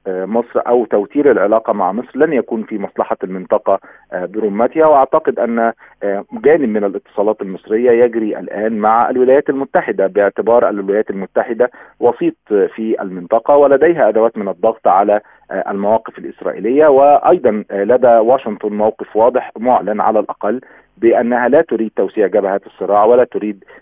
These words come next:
مزيد من التوتر في، آه، المنطقة. وبالتالي إذا كانت واشنطن صادقة حقًا فيما تقول وما تعلنه من مواقف، فعليها أن تتحرك الآن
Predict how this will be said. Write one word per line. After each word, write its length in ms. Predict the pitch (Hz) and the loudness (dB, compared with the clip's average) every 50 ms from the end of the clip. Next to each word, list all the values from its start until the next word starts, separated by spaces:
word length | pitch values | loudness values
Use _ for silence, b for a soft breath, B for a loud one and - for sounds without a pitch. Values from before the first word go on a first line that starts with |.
| B | B
مزيد 280 | - 92 92 110 120 110 | -12 -10 -8 -6 -6 -4
من 140 | 113 110 104 | -2 -4 -4
التوتر 560 | 98 - - 98 98 107 - - 107 101 - - | -4 -4 -2 0 0 0 -2 -2 -6 -6 -6 -8
في، 240 | 104 101 104 107 - _ | -10 -8 -8 -10 -10 _
آه، 200 | 95 90 - - | -10 -10 -10 -10
المنطقة. 520 | 98 92 92 90 87 - 127 131 - 165 175 | -10 -12 -12 -6 -2 -2 -2 0 2 0 0
وبالتالي 500 | 151 147 - - 151 147 135 131 131 b b b b b | 0 -2 -2 0 2 2 2 0 -2 b b b b b
إذا 160 | - 113 123 117 | -2 0 0 2
كانت 420 | - 160 160 151 135 120 - - | 2 2 0 0 -2 -2 -2 0
واشنطن 460 | 123 143 - - 117 113 - 117 104 | 0 0 0 -2 -6 -8 -8 -10 -10
صادقة 600 | - - 110 107 110 143 - - 117 - 104 95 | -4 -2 0 2 2 2 0 0 -2 -2 -4 -6
حقًا 320 | - - - - _ - 101 | -4 -4 -6 -4 _ -4 -4
فيما 300 | 101 - - 113 107 104 | -4 -6 -6 -6 -4 -4
تقول 380 | - 104 95 - - 120 120 | -4 -6 -6 -4 -4 0 0
وما 200 | 117 110 107 104 | 2 2 0 -2
تعلنه 420 | 98 - 95 92 104 120 113 104 101 | -2 -2 -2 -2 -2 -4 -6 -6 -8
من 160 | 98 95 92 | -8 -8 -8
مواقف، 360 | 90 90 113 143 - - - - | -4 -2 -2 -2 -2 -4 -6 -2
فعليها 420 | - 175 180 175 180 151 123 120 | 0 2 2 4 4 4 2 2
أن 80 | 123 120 | 0 -2
تتحرك 520 | 117 104 - - - 120 113 117 - - | -4 -6 -6 -4 -2 -2 0 0 -2 -4
الآن 320 | 107 - - 110 113 131 | -8 -6 -4 -2 -2 -2